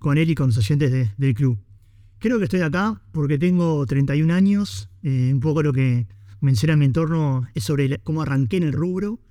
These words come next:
No vengo de una familia del rubro, ni mucho menos. En su momento fui caminando en la ruta ciento uno, buscando terrenos para vender y demás. Y hoy tenemos, soy parte, soy o accionista o dire-, o parte del directorio de varias empresas.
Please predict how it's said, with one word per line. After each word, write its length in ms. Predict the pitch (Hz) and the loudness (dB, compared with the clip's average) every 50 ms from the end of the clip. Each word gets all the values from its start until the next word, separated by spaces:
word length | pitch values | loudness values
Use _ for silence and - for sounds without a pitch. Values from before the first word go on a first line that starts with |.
| _ _ - _ - | _ _ -18 _ -4
No 120 | 160 147 | -2 -2
vengo 180 | 160 175 160 151 | 0 0 -2 -2
de 60 | 143 | -2
una 20 | |
familia 300 | 110 135 135 156 160 147 | 0 0 0 0 0 0
del 80 | 131 123 | 0 0
rubro, 180 | 143 156 156 | 0 -2 -2
ni 80 | 143 135 | 0 0
mucho 240 | 139 139 - 143 135 | 0 0 0 -2 -2
menos. 360 | 147 165 185 220 - - - - - - - - - - - _ - | -2 -2 -2 -4 -6 -8 -16 -20 -20 -20 -20 -20 -20 -20 -20 _ -4
En 120 | - 131 | -4 -2
su 140 | 127 110 147 | -2 -2 -2
momento 520 | 143 139 151 156 156 160 156 147 143 139 120 | 0 0 0 0 0 -2 -2 -2 -2 -2 -2
fui 180 | 101 - 151 - | -2 -2 -4 -4
caminando 340 | 151 143 143 151 156 160 | -2 -2 -2 0 0 -2
en 40 | 151 | -2
la 40 | 139 | -4
ruta 160 | 147 135 143 | -4 -2 -2
ciento 260 | 104 120 139 123 139 | -2 0 -2 -2 -2
uno, 300 | 151 175 185 180 175 160 | -2 -4 -4 -4 -4 -2
buscando 260 | 151 135 110 143 147 127 | -4 -4 -2 -2 -2 -2
terrenos 280 | 139 135 139 147 123 | -2 -2 -2 -2 -2
para 140 | 135 131 127 | -2 -2 0
vender 300 | 127 135 151 160 165 151 | 0 0 0 0 0 0
y 100 | 143 135 | 0 0
demás. 380 | 131 135 147 175 214 - - - _ - - - _ - - - - - | 2 2 2 0 0 -4 -6 -16 _ -20 -20 -20 _ -20 -20 -20 -18 -6
Y 160 | - 156 147 156 | -4 -2 0 0
hoy 100 | 165 151 | 0 0
tenemos, 460 | 139 160 165 170 165 160 151 139 101 | 0 0 2 2 2 2 2 0 0
soy 120 | - 160 | 0 -2
parte, 340 | 120 - 170 175 151 - 147 | -2 -2 -4 -4 -4 -2 -2
soy 260 | 104 - 190 190 190 - | 0 0 0 -2 -2 -4
o 120 | 165 160 | -6 -6
accionista 520 | 151 123 - 170 165 202 220 - - 202 | -6 -4 -4 -2 0 0 -2 -2 -2 -2
o 80 | 180 165 | 0 0
dire-, 220 | 151 147 143 147 110 | 0 0 0 -2 -4
o 120 | - 147 131 | -4 -6 -4
parte 220 | 151 151 - 165 | -4 -2 -2 0
del 80 | 147 143 | 0 0
directorio 420 | 139 120 98 170 175 185 180 160 | 0 0 0 0 0 0 0 0
de 80 | 147 135 | 0 0
varias 220 | 139 147 139 120 | 0 0 0 0
empresas. 520 | 135 127 143 170 160 - 202 208 214 - | 0 0 0 0 0 0 -2 -4 -4 -6